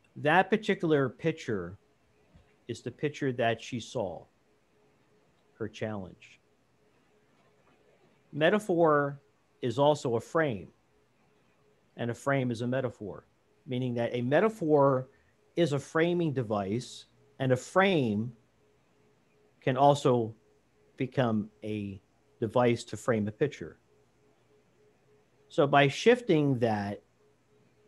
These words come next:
to a new frame, hence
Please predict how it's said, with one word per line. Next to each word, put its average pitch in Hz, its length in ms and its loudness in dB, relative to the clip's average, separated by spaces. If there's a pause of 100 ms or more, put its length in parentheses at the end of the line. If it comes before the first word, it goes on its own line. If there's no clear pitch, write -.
(320)
to 143 160 2
a 131 60 2
new 202 320 4
frame, 101 580 -2 (1400)
hence 135 280 0